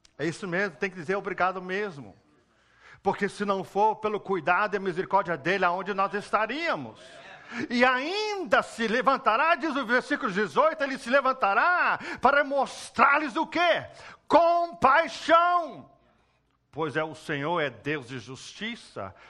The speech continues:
Como são felizes todos os que nele... Pode. <laughs> Ele merece a salva de palmas nessa hora. Merece, merece, merece.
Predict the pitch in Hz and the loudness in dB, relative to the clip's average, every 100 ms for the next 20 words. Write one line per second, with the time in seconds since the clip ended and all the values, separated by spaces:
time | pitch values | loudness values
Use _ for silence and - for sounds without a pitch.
0 | - _ 208 294 269 - - 208 214 147 | -20 _ -2 -2 -4 -12 -4 -2 -2 -6
1 | - 139 120 120 226 233 151 135 160 226 | -4 -4 -4 -4 -2 -4 -6 -6 -4 -6
2 | - - - _ _ 208 214 170 139 131 | -8 -16 -20 _ _ -2 0 -2 -8 -12
3 | - 147 - 156 131 110 135 147 139 143 | -10 -14 -10 -8 -8 -4 -2 -2 -2 -4
4 | 135 131 120 - _ _ _ _ _ _ | -4 -6 -10 -14 _ _ _ _ _ _
5 | _ _ - 143 170 156 - 170 156 - | _ _ -10 0 0 0 -2 -2 -2 -2
6 | 190 - 165 175 - 170 - 269 151 180 | -2 0 0 0 0 -4 -4 -6 -2 -2
7 | 175 170 180 160 160 165 160 151 151 151 | 0 0 0 0 0 2 0 0 -2 2
8 | 156 147 151 - 139 147 123 - - - | 2 0 -2 0 0 0 -2 -6 -8 -8
9 | 131 139 139 147 139 - 127 120 120 110 | -2 0 2 2 0 -6 -4 -2 -2 -2
10 | - 127 104 98 101 - | -4 -6 -4 -4 -4 -6